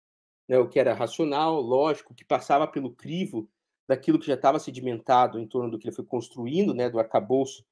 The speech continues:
que ele foi construindo da doutrina espírita, pra fazer a revo-, a revelação do espiritismo. E a partir de então, ele só co-, publicava, é, inclu-, primeiro na Revista Espírita,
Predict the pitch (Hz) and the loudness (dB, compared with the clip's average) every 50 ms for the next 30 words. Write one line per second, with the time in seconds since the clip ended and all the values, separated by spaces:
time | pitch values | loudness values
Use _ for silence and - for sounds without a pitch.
0 | _ _ _ _ _ _ _ - 139 127 117 127 113 - 127 120 113 - 127 117 | _ _ _ _ _ _ _ -2 0 0 2 0 0 0 0 -2 -2 -2 -2 0
1 | 117 117 117 123 127 123 - 127 123 135 139 - - - 170 175 196 220 202 262 | 4 4 4 4 4 2 0 0 -2 -2 -2 -4 -6 -4 -2 -2 -2 0 0 0
2 | 240 262 - _ _ _ _ _ _ _ - - - - 127 117 127 139 143 127 | 0 0 -2 _ _ _ _ _ _ _ -2 -2 0 0 0 4 6 6 6 6
3 | 139 120 120 123 127 104 113 117 110 - 123 123 123 117 113 - - 131 123 117 | 6 0 0 0 -2 0 -2 -4 -2 -2 0 0 0 0 0 0 0 0 0 2
4 | 127 131 127 123 127 - - - 170 165 - - 160 190 208 233 254 269 - _ | 4 6 6 4 4 -2 -10 -10 -10 -10 -8 -4 -2 0 0 -2 -4 -8 -10 _
5 | _ _ _ _ _ _ _ _ _ _ _ _ _ _ _ _ _ _ _ _ | _ _ _ _ _ _ _ _ _ _ _ _ _ _ _ _ _ _ _ _
6 | _ _ _ _ _ _ - 156 156 156 - 180 170 170 - 196 180 214 220 202 | _ _ _ _ _ _ 8 10 10 12 12 10 10 10 6 4 4 4 2 4
7 | - 185 175 190 220 233 - 143 190 190 190 185 - - - 185 226 - - 214 | 8 10 10 10 10 8 6 4 4 4 4 2 2 4 8 8 8 8 6 2
8 | 151 147 - - 156 143 135 - - - 143 147 185 208 - 143 113 104 - _ | 0 0 -4 -12 -10 -8 -8 -6 -2 2 2 4 4 2 0 -4 -6 -8 -10 _
9 | _ _ _ _ _ _ _ _ _ _ _ _ _ _ _ - 120 120 123 123 | _ _ _ _ _ _ _ _ _ _ _ _ _ _ _ 0 4 6 8 8
10 | 123 123 113 113 117 - 127 - - 143 135 143 170 208 220 208 185 151 123 120 | 8 6 4 2 -2 -6 -10 -6 -4 0 2 4 6 6 6 4 2 -2 -4 -4
11 | 127 156 - - 147 127 - - - - 160 208 202 202 202 - 92 - | -4 -8 -4 -6 -6 -6 -8 -14 -12 -8 -6 -6 -6 -6 -6 -8 -10 -10